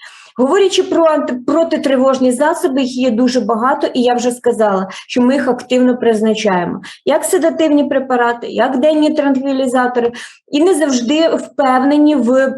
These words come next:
правильності таких призначень. Чому ми маємо, е, все-таки призначати ці препарати, я говорю про терапевтів та кардіологів, досить таки обережно? Тому що ці препарати,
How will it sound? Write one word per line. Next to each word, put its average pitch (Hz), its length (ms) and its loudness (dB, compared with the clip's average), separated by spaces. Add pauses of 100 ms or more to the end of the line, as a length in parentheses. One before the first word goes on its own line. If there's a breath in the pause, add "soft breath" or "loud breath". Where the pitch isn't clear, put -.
(140)
правильності 269 680 0
таких 247 440 -2
призначень. 226 680 0 (680 loud breath)
Чому 392 420 2
ми 311 140 2
маємо, 320 680 2
е, 254 260 4
все-таки 277 560 0
призначати 254 680 0
ці 277 180 -4
препарати, 240 840 -2
я 226 140 0
говорю 247 360 -2
про 247 160 -2
терапевтів 254 800 -2
та 226 120 -2
кардіологів, 240 760 -2 (320 loud breath)
досить 285 460 -2
таки 240 200 0
обережно? 196 600 -2 (320 loud breath)
Тому 254 200 2
що 285 200 -2
ці 381 160 0
препарати, 349 800 0